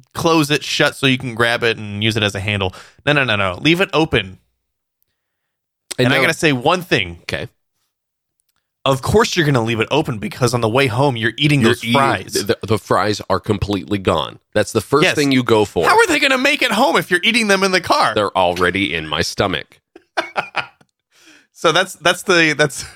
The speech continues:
Speaker 2: Point
Speaker 1: I'm glad
Speaker 2: number
Speaker 1: you
Speaker 2: one.
Speaker 1: agreed a hundred percent right there
Speaker 2: Yes.
Speaker 1: because
Speaker 2: Absolutely.
Speaker 1: that's, that's the, uh, the crux of that article.
Speaker 2: Here's how you get them home crispy and not soggy. Uh, no, you eat them. That's how you do it.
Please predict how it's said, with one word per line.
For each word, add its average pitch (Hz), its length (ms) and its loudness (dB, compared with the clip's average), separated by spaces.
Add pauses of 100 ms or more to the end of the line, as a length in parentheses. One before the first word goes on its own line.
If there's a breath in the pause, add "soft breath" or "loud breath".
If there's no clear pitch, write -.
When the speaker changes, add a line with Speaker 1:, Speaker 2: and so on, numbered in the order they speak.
(120)
Speaker 2:
Point 170 200 2
Speaker 1:
I'm 165 60 -2
glad 180 180 4
Speaker 2:
number 185 140 0
Speaker 1:
you 156 60 4
Speaker 2:
one. 156 160 2
Speaker 1:
agreed 160 380 0 (400)
a 135 80 0
hundred 139 340 0
percent 311 380 -2
right 143 140 2
there 120 120 2
Speaker 2:
Yes. 113 100 -2
Speaker 1:
because 120 540 -6 (260 soft breath)
Speaker 2:
Absolutely. 98 800 -2
Speaker 1:
that's, 147 240 -2
that's 127 100 -12
the, 127 200 2
uh, 117 120 2
the 113 100 0
crux - 480 -4
of 107 380 -4
that 113 340 0 (220)
article. 110 520 -2
Speaker 2:
Here's 175 380 0
how 160 140 0
you 151 160 -2
get 131 280 0
them 117 200 2
home 113 340 0
crispy 113 560 -2
and 92 240 0
not 95 280 0
soggy. 82 600 -4 (180)
Uh, 82 320 0 (640)
no, 98 360 0 (160)
you 101 160 0
eat 110 220 0
them. 67 180 -4 (120)
That's 107 220 0
how 98 60 0
you 78 140 -4
do 73 140 -4
it. - 140 -12